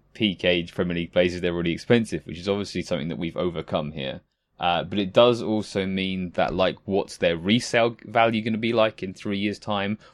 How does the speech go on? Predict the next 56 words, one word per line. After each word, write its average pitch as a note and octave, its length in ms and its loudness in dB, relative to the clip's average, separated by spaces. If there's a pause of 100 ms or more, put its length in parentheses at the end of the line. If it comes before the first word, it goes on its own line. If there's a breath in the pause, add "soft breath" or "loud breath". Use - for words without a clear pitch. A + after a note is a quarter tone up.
What's - 260 -4
their - 160 2
quality F#2 560 -2
of D#2+ 160 -6 (420)
actual F2+ 400 -2
player G2 500 2
gonna C3+ 140 -4
be C3+ 100 -4
like C3 260 2
in C3 60 -8
three C3 240 -4
years' C3 200 -4
time? C3 340 -2 (360 loud breath)
It G#2+ 80 -8
feels B2 200 4
very B2+ 200 8
much A#2 300 0
like G2+ 180 2
we're G#2 120 2
buying F#2+ 400 0
players F2+ 540 0 (120)
for - 160 -4
now. E2 400 0
And, E2 320 -8
uh, - 200 -8
certainly G#2+ 480 4
there's F#2 280 0
the F#2 120 0
upside F#2 360 0
of, E2+ 60 -4
like, F2+ 200 2
yeah, F#2+ 80 0
they're E2+ 140 0
gonna E2 160 -2
come F#2 260 -2
in, E2+ 220 -2
they're F2 80 -4
gonna F2 160 -4
have E2+ 120 -2
an E2+ 80 -6
immediate F2 360 0
impact, E2+ 380 -4
they're E2+ 100 -8
gonna E2 80 -6
be D#2 60 -8
first G2+ 360 2
team E2 220 -6
players, E2 520 -4
and F#2 160 -4
that's F#2 200 -2
something F#2 320 0
that F#2 100 0
obviously F2+ 380 -4
we E2+ 100 -4
desperately E2+ 540 -4
need. G2+ 400 2